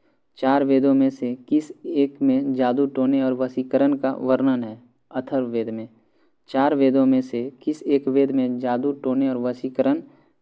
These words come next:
का वर्णन है? अथर्ववेद में। उपनिषद किस परंपरा पर आधारित है? भारतीय दर्शन परंपरा पर।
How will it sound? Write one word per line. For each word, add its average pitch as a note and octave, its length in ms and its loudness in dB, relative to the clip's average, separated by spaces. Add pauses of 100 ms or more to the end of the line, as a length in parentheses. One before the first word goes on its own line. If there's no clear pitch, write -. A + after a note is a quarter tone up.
का C3+ 120 2
वर्णन C3 420 4
है? A2+ 280 -8
अथर्ववेद B2 600 -2
में। A2 240 -12 (720)
उपनिषद D3 720 0 (540)
किस D#3 160 0
परंपरा C#3+ 540 2
पर C#3 160 0
आधारित C3+ 540 0
है? A#2 200 -6 (640)
भारतीय B2+ 480 -2
दर्शन C3 400 -2
परंपरा A#2+ 480 -2
पर। A2+ 220 -12